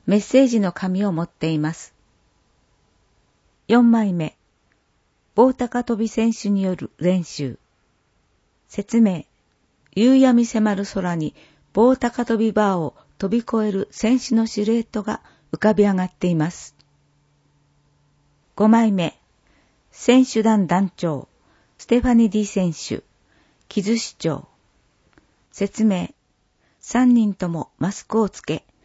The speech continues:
片方の親指を立てています。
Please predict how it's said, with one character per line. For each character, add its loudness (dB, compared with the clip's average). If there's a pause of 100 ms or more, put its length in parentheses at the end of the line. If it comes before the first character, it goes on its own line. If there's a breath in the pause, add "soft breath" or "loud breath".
(360 soft breath)
片 -4
方 0
の -6
親 0
指 -2
を -2
立 -8
て -10
て -8
い -4
ま -6
す。 -20